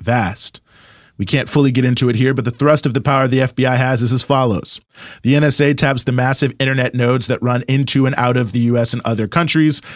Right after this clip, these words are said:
capturing essentially all internet traffic and creating a huge database of information. F B I agents can do a few things with that information.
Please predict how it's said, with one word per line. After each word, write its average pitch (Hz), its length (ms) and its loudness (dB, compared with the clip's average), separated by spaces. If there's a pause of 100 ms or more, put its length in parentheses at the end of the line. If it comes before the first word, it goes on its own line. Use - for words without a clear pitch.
(180)
capturing 151 340 2
essentially 135 440 0
all 139 340 2
internet 127 320 0
traffic 113 500 -2
and 117 160 -4
creating 113 280 0
a 113 40 0
huge 127 460 0
database 101 440 -2
of 95 80 -6
information. 110 540 -2 (600)
F 101 160 -4
B 107 100 0
I 104 120 0
agents 101 280 -2
can 107 140 -2
do 104 100 0
a 113 60 0
few 156 180 2
things 95 240 -2
with - 120 -8
that 85 120 -6
information. 78 560 -10